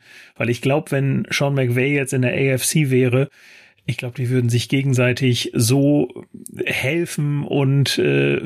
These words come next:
Sachen miteinander absprechen, dass das die, die Teams dann noch mal ein Level weiter nach oben bringt. Aber ja, dafür ist Sean McVay auch zu gut, dass man davon ausgehen könnte, dass er jetzt irgendwie demnächst von den Rams entlassen wird und irgendwo in der A F C,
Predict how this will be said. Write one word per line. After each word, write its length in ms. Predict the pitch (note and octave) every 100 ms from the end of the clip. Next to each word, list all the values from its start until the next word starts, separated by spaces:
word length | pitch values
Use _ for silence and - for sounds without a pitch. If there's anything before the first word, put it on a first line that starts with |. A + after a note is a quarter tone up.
| C#3
Sachen 500 | B2 D3 - D3+ C#3
miteinander 560 | D3+ - B2+ C3 B2+
absprechen, 540 | - - - C3+ B2 B2+
dass 200 | B2 -
das 180 | A#2+
die, 140 | - A#2+
die 520 | - F3+ C3 A#2+ A#2+
Teams 360 | - D3+ C#3 -
dann 180 | C3
noch 180 | C#3 C#3+
mal 160 | C3+ C3
ein 60 |
Level 300 | B2+ C3 C3
weiter 220 | B2 B2+ B2+
nach 200 | B2 -
oben 260 | C3 B2+
bringt. 340 | A#2+ A#2+ C3 -
Aber 440 | A#2 A#2+ A#2 A#2 - - - - - - - -
ja, 300 | - D#3 C3 C#3
dafür 280 | - - D#3
ist 100 | C3
Sean 160 | C#3+
McVay 360 | C#3 C3 C3+ C3+
auch 120 | B2+
zu 200 | - C#3+
gut, 420 | B2 D#3 C3+ - -
dass 500 | B2+ A#2+ - - -
man 260 | B2 A#2+ A#2+
davon 280 | A#2+ C3+ A2+
ausgehen 600 | A#2+ A#2+ B2+ B2 B2 A2 -
könnte, 560 | - C3+ B2 B2+ A#2+ A#2 -
dass 260 | - A#2+ A#2+
er 80 |
jetzt 240 | A#2 A#2 A#2
irgendwie 240 | B2 A#2+
demnächst 400 | A#2 A#2+ B2 A#2+
von 140 | - A#2+
den 180 | A#2+
Rams 180 | A#2+ A#2+
entlassen 460 | A#2+ A2+ A#2+ - A#2
wird 180 | B2 B2+
und 120 | B2+
irgendwo 300 | B2 B2 B2+
in 120 | A#2
der 80 | C3+
A 40 |
F 220 | - B2 -
C, 260 | - C3+